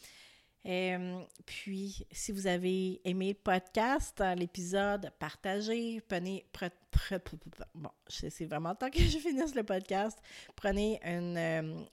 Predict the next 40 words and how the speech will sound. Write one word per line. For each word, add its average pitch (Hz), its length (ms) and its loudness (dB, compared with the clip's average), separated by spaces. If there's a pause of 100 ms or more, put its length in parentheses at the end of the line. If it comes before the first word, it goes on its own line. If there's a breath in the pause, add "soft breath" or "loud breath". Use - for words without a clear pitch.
(120)
une 160 140 -6
screenshot, 208 840 0
une 165 160 -4
photo 190 560 0
de 160 140 0
l'épisode. 202 960 2 (420 loud breath)
Dites 190 220 0
c'est 170 100 -4
quoi 185 180 -2
votre 175 200 -2
moment 185 200 0
préféré. 196 880 -2 (460 loud breath)
Allez 190 540 0 (300)
mettre - 180 2
ça 202 60 2
sur - 140 -8
les 147 80 -4
réseaux 147 300 -6
sociaux, 277 1000 2
partagez, 196 540 0
taguez 160 280 -4
mon 165 240 -4
nom, 202 760 0
je - 140 -8
vais, 143 60 -6 (120)
je 165 100 -8
vais 170 60 -2
repartager 165 500 -4
avec 165 220 -4
plaisir. 185 600 0
Venez 185 160 -4
m'écrire 226 500 0
si - 140 -6
vous 190 120 -4
avez 180 140 2
des 190 120 -2
questions, 220 680 -2
venez 190 180 -4
me 170 80 -4
jaser. 202 720 0